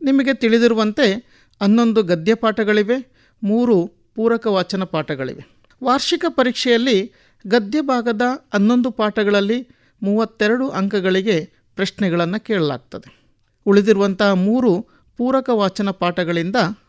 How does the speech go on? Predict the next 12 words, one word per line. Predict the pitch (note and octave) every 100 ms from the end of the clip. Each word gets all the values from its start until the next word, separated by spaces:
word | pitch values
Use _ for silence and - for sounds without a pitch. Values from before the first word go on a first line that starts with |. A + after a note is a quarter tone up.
| _ _ _ _
ಶನಿ, | - - F3 G3 C4+ _ _ _ -
ಸತ್ಯಕಿ | - E3+ - F#3+ G#3
ಮಹಿಮಾ, | G3 F#3+ F#3+ G#3+ C4 _ _ _
ನಾಗರಿಕೆ | E3+ F3+ F3+ G3 F#3+ F#3+ F3+
ಕರ್ತವ್ಯ, | - - - - - - _ _ -
ಈ | A#3
ಮೂರು | G3 A#3 D#4
ಪಾಠಗಳಿಂದ | - F#3+ F#3+ F3 E3+ F#3+ F#3+ E3+ _ _ _
ನಾಲ್ಕು | F3+ F#3+ A#3+ A#3+ A#3+ A#3+ _ -
ಅಂಕಗಳಿಗೆ | F3+ F3 E3 F3 G3+ E3 - _ _ -
ಪ್ರಶ್ನೆಗಳನ್ನು | F#3+ - F#3 D#3 D#3+ D#3 C4 - _ -
ಕೇಳಲಾಗ್ತದೆ. | A#3 E3+ B2+ - - - _